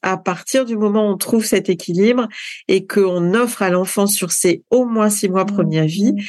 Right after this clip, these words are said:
Speaker 1: Donc, c'est bien, on a eu les quinze jours du congé paternel.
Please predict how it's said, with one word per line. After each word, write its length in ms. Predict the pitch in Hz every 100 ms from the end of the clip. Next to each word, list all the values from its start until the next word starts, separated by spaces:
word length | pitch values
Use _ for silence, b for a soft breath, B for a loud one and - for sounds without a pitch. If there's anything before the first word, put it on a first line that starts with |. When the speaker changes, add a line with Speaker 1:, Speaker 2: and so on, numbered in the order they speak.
| B B 156
Speaker 1:
Donc, 180 | 165
c'est 160 | 156 165
bien, 200 | 185 254
on 160 | 202 160
a 60 | 151
eu 60 |
les 120 | 165
quinze 220 | 165 175 175
jours 200 | 196 175
du 100 | 156
congé 300 | - 160 170
paternel. 600 | 165 147 160 202 247